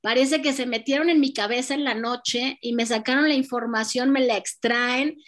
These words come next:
y la están plasmando gráficamente en la pantalla". Y bueno, eso es maravilloso. Para mí esas palabras son un oro molido y agradezco cada una de ellas,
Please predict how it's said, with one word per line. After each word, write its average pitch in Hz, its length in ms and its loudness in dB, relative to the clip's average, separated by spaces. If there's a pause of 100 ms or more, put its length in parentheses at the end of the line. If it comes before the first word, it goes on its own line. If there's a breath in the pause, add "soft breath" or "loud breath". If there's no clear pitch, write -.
(140 loud breath)
y 240 120 -4
la 240 80 2
están 285 300 2
plasmando 302 640 2
gráficamente 262 960 -4
en 277 100 0
la 233 160 0
pantalla". 226 760 -2 (400 loud breath)
Y 233 300 0
bueno, 285 280 4
eso 254 200 2
es 311 100 0
maravilloso. 208 640 0
Para 208 240 0
mí 269 300 2
esas 285 300 -2
palabras 226 640 0
son 240 380 -4 (280 loud breath)
un 254 640 4
oro 240 280 2
molido 233 460 -2
y 254 80 0
agradezco 214 680 -4
cada 220 280 2
una 226 200 0
de 196 180 0
ellas, 196 380 -2